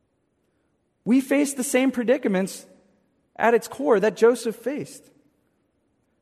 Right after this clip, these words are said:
We claim to believe, as we confessed in the Apostles' Creed, we claim to believe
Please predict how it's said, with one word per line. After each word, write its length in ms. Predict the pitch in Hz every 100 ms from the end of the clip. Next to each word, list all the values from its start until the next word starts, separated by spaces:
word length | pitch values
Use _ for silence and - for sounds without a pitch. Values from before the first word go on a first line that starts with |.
| _ _ _ _ _ _ _ _ _
We 140 | 202 240
claim 380 | - 254 320
to 100 | -
believe, 460 | 220 202 202 220 - - _ _
as 160 | - 180
we 100 | 202
confessed 680 | 185 180 - 240 262 - - -
in 80 |
the 60 | 190
Apostles' 420 | 180 180 175 175
Creed, 320 | - 226 143 - - -
we 80 | 262
claim 280 | 233 269 330
to 100 | 262
believe 460 | 185 165 185 240